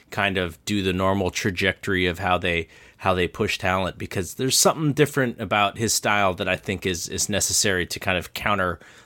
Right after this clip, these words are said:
program A E W. Um, but that being said, what Walter in the main event with Kushida,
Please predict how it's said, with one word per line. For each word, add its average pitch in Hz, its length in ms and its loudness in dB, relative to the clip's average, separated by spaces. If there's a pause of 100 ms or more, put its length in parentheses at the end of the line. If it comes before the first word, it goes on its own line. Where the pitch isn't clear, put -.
(100)
program 98 680 4 (340)
A 101 80 0
E 95 200 0
W. 92 440 0 (480)
Um, 104 380 4
but 135 320 2 (380)
that 113 260 0
being 151 160 2
said, 98 380 0 (2000)
what 123 320 -2 (160)
Walter 139 580 2
in 139 160 2
the 127 60 6
main 123 220 6
event 101 480 2
with 98 320 -2
Kushida, 90 680 2